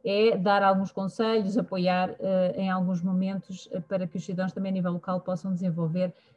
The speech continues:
essa, esse ativismo, não é? Ao fim e ao cabo, esse ativismo, essa, essa cidadania,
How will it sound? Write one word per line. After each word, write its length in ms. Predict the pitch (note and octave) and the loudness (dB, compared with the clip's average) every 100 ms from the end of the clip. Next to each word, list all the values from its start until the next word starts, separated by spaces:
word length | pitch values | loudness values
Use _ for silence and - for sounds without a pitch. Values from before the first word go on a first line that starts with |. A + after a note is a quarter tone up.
| - | -6
essa, 720 | F3+ E3+ - F#3+ F3+ F3+ F3+ - _ _ - | -4 -4 -4 0 2 2 0 -4 _ _ -8
esse 160 | E3 | -6
ativismo, 520 | A3+ A#3 A#3+ G#4+ C4+ | 2 4 6 4 6
não 80 | F3 | 4
é? 120 | G3 B3+ - | 2 0 -4
Ao 60 | |
fim 120 | D#3+ D#3+ | -4 -4
e 20 | |
ao 40 | |
cabo, 220 | D#3+ A#3+ | -2 0
esse 100 | A#3 | 0
ativismo, 400 | F3 F3+ A3 A3 | 0 2 2 4
essa, 240 | F#3 - F3+ | 0 -2 -2
essa 300 | E3+ E3+ E3 | 0 0 -2
cidadania, 720 | F3 F3+ F#3+ F#3 F3+ F#3+ | -2 0 2 4 4 2